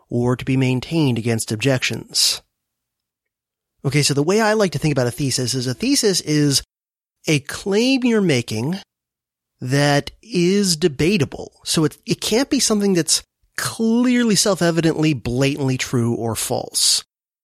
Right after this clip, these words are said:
but that is potentially debatable by reasonable people who have at least some knowledge about a subject. So the Allies won World War Two is not a thesis,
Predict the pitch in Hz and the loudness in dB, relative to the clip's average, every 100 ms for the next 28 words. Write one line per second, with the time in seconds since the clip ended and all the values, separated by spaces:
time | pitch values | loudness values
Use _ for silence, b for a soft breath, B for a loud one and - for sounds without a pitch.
0 | - 147 180 220 269 262 - 190 - - | -2 0 2 2 2 0 -2 -4 -6 -2
1 | 214 269 - 240 196 151 147 147 139 135 | 0 2 0 0 0 0 -2 -2 0 0
2 | 123 123 117 110 139 143 135 127 113 123 | 2 2 2 0 0 0 0 0 -2 -6
3 | 117 - 127 - - 123 B B - 131 | -8 -8 -8 -8 -10 -10 B B -2 2
4 | 127 117 131 - - 135 127 120 113 113 | 4 2 -2 0 2 2 2 0 -2 -4
5 | 110 107 107 - 117 - - _ - - | -6 -4 -2 -2 -2 -6 -14 _ -18 -18
6 | _ _ _ _ _ _ _ _ _ _ | _ _ _ _ _ _ _ _ _ _
7 | _ _ _ - - 156 143 139 135 - | _ _ _ -2 2 2 2 2 0 -6
8 | _ _ _ _ _ _ _ - 160 170 | _ _ _ _ _ _ _ -2 0 2
9 | 185 180 165 160 131 120 143 143 127 135 | 2 2 4 2 0 0 0 2 2 0
10 | 123 120 113 190 147 123 131 123 123 110 | 0 -4 -2 0 0 0 0 0 0 0
11 | - 151 110 - - - - | -2 -4 -4 -6 -2 -2 -4